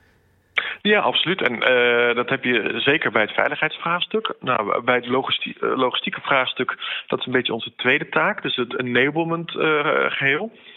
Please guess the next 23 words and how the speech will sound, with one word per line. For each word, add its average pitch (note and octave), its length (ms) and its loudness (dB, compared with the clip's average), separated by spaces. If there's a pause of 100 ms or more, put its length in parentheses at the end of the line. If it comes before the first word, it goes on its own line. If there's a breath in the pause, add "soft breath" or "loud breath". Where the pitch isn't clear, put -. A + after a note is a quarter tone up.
(260 loud breath)
Wat B2+ 180 -2
je - 80 0
ziet C#3 200 0
is B2+ 120 -2
dat A#2+ 280 -2
de, G#2+ 580 2 (480 loud breath)
de G#2 220 -2
verantwoordelijkheid B2 880 0
om, A#2+ 540 -2 (120)
om B2+ 220 -4
eenheden B2 680 2 (440 loud breath)
naar B2 400 2
een B2+ 100 -2
oefengebied A#2+ 640 -2
of A2 100 -4
naar A#2 100 2
een A#2 60 0
crisisgebied, A#2 800 -4
eh, G#2 280 0
te, G2+ 540 -2
te - 120 -6
verplaatsen, A2 560 0 (300 loud breath)
dat A#2 220 0